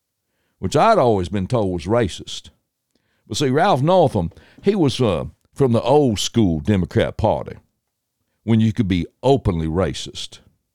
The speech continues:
Anyway, so Joe Biden, a couple of years ago, when all this came out, called Ralph Northam a racist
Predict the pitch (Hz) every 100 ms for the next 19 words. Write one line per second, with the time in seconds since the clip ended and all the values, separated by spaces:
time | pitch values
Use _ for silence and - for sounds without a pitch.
0 | _ _ _ _ _ _ _ _ 254 208
1 | 104 107 - 135 123 165 190 143 160 147
2 | 107 135 101 117 135 87 101 110 98 107
3 | 123 - 113 95 73 85 - _ _ _
4 | _ _ _ _ _ _ - 135 110 110
5 | 139 110 101 107 110 101 113 165 - 95
6 | -